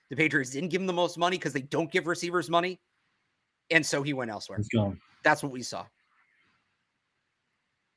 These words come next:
Speaker 2: He's also going, Bill, speaking of Bill, he's also going for the record, like, all-time wins. So I don't think
Speaker 1: Oh,
Speaker 2: he's in
Speaker 1: yeah,
Speaker 2: the season,
Speaker 1: duh.
Speaker 2: like, to be tanking right now. Like, that's just not where he's at.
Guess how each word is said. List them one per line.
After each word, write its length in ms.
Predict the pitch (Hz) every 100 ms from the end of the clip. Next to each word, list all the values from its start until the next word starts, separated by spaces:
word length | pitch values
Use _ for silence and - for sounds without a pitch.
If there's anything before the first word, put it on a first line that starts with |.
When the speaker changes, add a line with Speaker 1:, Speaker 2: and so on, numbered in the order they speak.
| _ _ _ _ _
Speaker 2:
He's 140 | - 123
also 280 | 175 196 143
going, 340 | 135 117 107
Bill, 460 | 110 147 123 101 -
speaking 380 | - - 131 117
of 80 | 95
Bill, 200 | 120 104
he's 120 | 98
also 260 | 120 - 131
going 260 | 117 107
for 180 | 104 110
the 140 | 98
record, 460 | 90 120 117 87 87 - _ _ _
like, 200 | 113 92 -
all-time 480 | 120 113 - 107 98
wins. 400 | 120 110 92 90
So 200 | - 104
I 80 | 120
don't 160 | 127
think 180 | 117 123
Speaker 1:
Oh, 100 | 202
Speaker 2:
he's 60 | 147
in 60 | 117
Speaker 1:
yeah, 160 | 113
Speaker 2:
the 100 | 101
season, 120 | -
Speaker 1:
duh. 220 | 123 123 98 _ _ _ -
Speaker 2:
like, 240 | 120 110 -
to 100 | -
be 220 | 120 120 117
tanking 540 | - 156 147 104 95
right 200 | 95 95
now. 220 | 95 92
Like, 200 | 95 92 113
that's 220 | 107 -
just 180 | 110 120
not 200 | 110 107
where 120 | 98
he's 220 | 110 101
at. 360 | 104 98 92